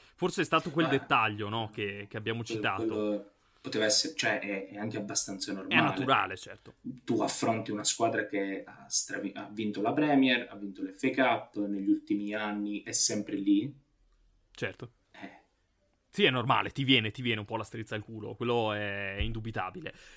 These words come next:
Speaker 1: E poi c'è ovviamente il, l'elemento però positivo che c'è nel messaggio di Acerbi e c'è in tutti gli altri messaggi, come dire, di saluto ai tifosi, alla, ai compagni dopo la partita, e-, ed è quello che è un punto di partenza.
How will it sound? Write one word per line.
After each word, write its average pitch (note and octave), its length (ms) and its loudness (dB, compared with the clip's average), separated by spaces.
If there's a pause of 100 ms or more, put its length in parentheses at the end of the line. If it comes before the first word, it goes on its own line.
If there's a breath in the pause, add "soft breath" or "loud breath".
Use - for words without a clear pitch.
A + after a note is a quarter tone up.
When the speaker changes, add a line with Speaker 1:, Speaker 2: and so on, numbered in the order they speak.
(160 loud breath)
Speaker 1:
E - 120 -4
poi F#3 200 4
c'è F#3+ 140 2
ovviamente D#3+ 500 4
il, D3+ 300 4
l'elemento C#3 640 0
però D#3 160 -2
positivo D3+ 540 -2
che - 100 -12
c'è G3+ 120 0
nel G#3+ 100 0
messaggio C3 320 -4
di B2+ 100 -4
Acerbi A#2 380 0
e G#2+ 40 -4
c'è D#3 120 -4
in B2+ 160 -4
tutti F3+ 260 -10
gli B2+ 100 -2
altri C3+ 220 -4
messaggi, A#2+ 540 -4 (200 soft breath)
come C3 180 -8
dire, A#2+ 180 -4
di A#2 80 -8
saluto C3+ 480 0
ai A#2+ 80 2
tifosi, A#2 540 -4
alla, G2+ 500 -4 (120)
ai A#2 140 -4
compagni A2 600 -2
dopo A2 240 -8
la A2+ 80 -4
partita, F#3+ 640 -4 (800 soft breath)
e-, - 200 -8
ed C3+ 120 -2
è C3 80 0
quello E3 260 2
che D#3 480 2 (600)
è B2+ 80 -8
un B2 80 -6
punto B2 240 -4
di A#2+ 80 -6
partenza. G2 580 -8